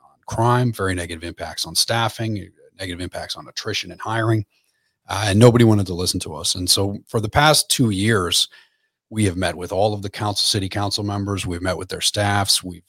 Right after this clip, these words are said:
been on phone calls with them, on Zoom calls. We've met them in person. We've testified in nearly every city council hearing, even tangentially related, related to policing. Uh, we've provided written and oral testimony. We've cited the empirical data.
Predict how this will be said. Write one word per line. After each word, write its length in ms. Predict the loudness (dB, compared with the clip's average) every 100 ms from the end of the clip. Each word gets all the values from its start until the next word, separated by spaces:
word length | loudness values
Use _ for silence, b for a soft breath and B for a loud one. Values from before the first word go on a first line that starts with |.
| _
been 100 | -14
on 140 | -12
phone 280 | -6 0 2
calls 320 | 4 2 2
with 180 | -4 -8
them, 180 | -6 -6
on 120 | -6
Zoom 300 | 0 4 4
calls. 380 | 4 0 0 -2
We've 120 | -6
met 140 | -8 -8
them 160 | -10
in 80 | 2
person. 540 | 2 4 0 0 -2
We've 160 | -4 -8
testified 600 | -8 -6 -6 -4 -2 -4
in 260 | -6 -12 -14 _ _
nearly 420 | -10 -6 -6 -6 -6
every 320 | -2 -2 0
city 300 | -2 -2 -4
council 380 | -6 -6 -6 -8
hearing, 280 | -10 -10 -8
even 220 | -8 -8
tangentially 680 | -6 -8 -8 -6 -6 -8 -14
related, 360 | -20 -20 -20 _ _
related 340 | _ -18 -14 -12
to 100 | -12
policing. 520 | -12 -10 -10 -10 -16 _ _ _ _
Uh, 120 | -8
we've 160 | -8 -6
provided 380 | -2 2 2 0
written 260 | 0 0
and 100 | 0
oral 220 | 0 -2 -4
testimony. 640 | -4 -2 -2 -2 -2 -2
We've 180 | -4 0
cited 380 | 2 2 -2 -6
the 120 | -12
empirical 440 | -16 -12 -12 -12
data. 400 | -8 -6 -6 -8